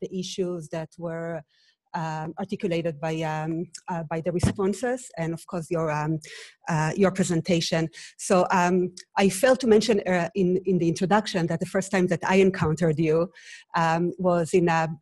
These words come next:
a, a course at Harvard, um, uh, that was taught by Harvey Cox. Um, it was a, a course on liberation theologies. Um, and he introduced me to, um,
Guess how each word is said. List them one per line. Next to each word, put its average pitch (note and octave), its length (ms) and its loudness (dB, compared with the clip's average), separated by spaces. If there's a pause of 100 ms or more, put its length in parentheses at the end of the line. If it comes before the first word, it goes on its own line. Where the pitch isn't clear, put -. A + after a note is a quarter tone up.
a, E3 240 -2 (140)
a F#3 80 -6
course G#3+ 480 2
at - 80 -4
Harvard, G3 440 0 (300)
um, E3 480 -2
uh, D#3+ 260 -2
that D#3+ 220 -2
was E3+ 160 -2
taught F3+ 220 -2
by D#3+ 180 2
Harvey E3 320 0
Cox. - 500 -2 (580)
Um, E3 280 2
it - 120 -2
was F3+ 160 4
a, F#3+ 100 4 (160)
a - 60 -6
course G#3 240 2
on G3+ 100 8
liberation F3+ 400 4
theologies. F3+ 880 2 (540)
Um, E3+ 680 2
and F3 300 0
he F#3 380 0
introduced F#3 520 0
me F3 140 0
to, E3+ 340 -4
um, D#3+ 440 -2